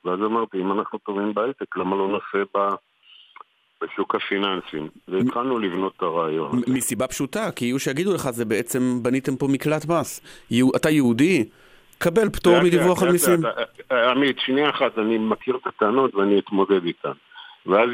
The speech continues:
Speaker 1: התקדרו השמיים עם המשבר הבינלאומי הגדול, ואז היה וקטור נוסף שהניע אותנו לקראת החוק הזה, וזה הצורך, אה, בכסף. היה הרבה כסף, כסף יהודי טוב מסביב לעולם,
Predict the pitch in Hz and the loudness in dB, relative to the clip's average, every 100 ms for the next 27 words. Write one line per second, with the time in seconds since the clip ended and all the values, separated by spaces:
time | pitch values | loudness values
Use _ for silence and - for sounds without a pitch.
0 | 127 - 107 101 104 101 - 92 95 95 | -2 0 0 2 2 2 0 0 2 2
1 | 92 90 85 82 80 87 90 90 85 82 | 2 2 2 0 -2 2 2 2 2 0
2 | 82 80 80 73 73 - 82 95 113 95 | 2 2 2 2 0 2 4 4 4 2
3 | 98 110 104 104 101 92 87 78 - - | 2 4 4 2 2 0 0 -4 -8 -18
4 | _ _ 78 85 101 - 107 101 90 - | _ _ -18 -4 -2 -2 0 2 0 0
5 | 127 135 - 95 92 90 85 - 92 92 | 0 -2 0 0 2 2 0 0 0 0
6 | 85 - 90 87 85 - - - 80 95 | 0 0 2 2 -2 -2 -2 -2 0 2
7 | 98 90 101 98 104 104 104 104 98 95 | 2 2 0 0 2 2 2 0 0 0
8 | 92 _ - - _ _ - 95 123 123 | -2 _ -20 -20 _ _ -2 0 0 0
9 | - 85 85 95 101 95 107 - - 98 | -2 -2 2 4 4 2 0 0 -2 -2
10 | - 101 - - - _ _ - 101 - | 0 -2 -2 -8 -14 _ _ -2 -2 0
11 | 90 - 90 87 90 98 78 - - 98 | -2 0 0 0 2 2 2 -2 0 2
12 | 92 73 - 90 - 90 90 95 87 80 | 2 -2 -8 -12 -6 -2 0 0 2 2
13 | 76 85 107 | 2 2 2